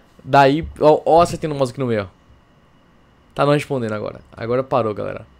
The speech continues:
Vocês viram, galera, que a explosão daquilo ali é quase impossível. Bom, mas como a gente tem outras coisas que eu posso explodir, vou começar a fazer explosão agora no Minecraft, porque é da hora.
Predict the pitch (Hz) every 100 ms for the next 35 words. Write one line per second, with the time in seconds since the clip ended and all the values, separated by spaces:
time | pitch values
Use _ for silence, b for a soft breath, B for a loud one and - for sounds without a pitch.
0 | b b b - 156 151 139 117 151 165
1 | - 156 120 147 139 139 131 131 143 139
2 | 131 123 - 107 98 - b b b 180
3 | 170 170 196 202 208 208 190 190 180 165
4 | 165 - 151 156 151 139 - 139 117 139
5 | 135 151 156 160 156 160 151 147 - 143
6 | 127 131 123 120 120 117 123 127 143 165
7 | 156 131 120 110